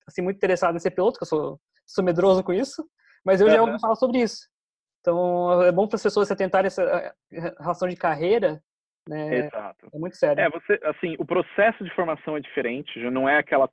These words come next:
Speaker 2: a formação toda que eu falei, piloto privado, piloto comercial e tal.
Speaker 1: Uhum.
Speaker 2: É uma formação diferente. Você entra lá, por exemplo, na, na, na Academia da Força Aérea, são quatro anos de curso pra você se tornar piloto militar.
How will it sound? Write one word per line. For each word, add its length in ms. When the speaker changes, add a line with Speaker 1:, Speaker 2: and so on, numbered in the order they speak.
Speaker 2:
a 320
formação 360
toda 200
que 80
eu 60
falei, 240
piloto 380
privado, 520
piloto 300
comercial 540
e 40
tal. 220
Speaker 1:
Uhum. 180
Speaker 2:
É 200
uma 200
formação 420
diferente. 640
Você 280
entra 260
lá, 240
por 160
exemplo, 400
na, 560
na, 420
na 180
Academia 360
da 100
Força 320
Aérea, 340
são 120
quatro 360
anos 140
de 120
curso 400
pra 100
você 240
se 100
tornar 280
piloto 320
militar. 640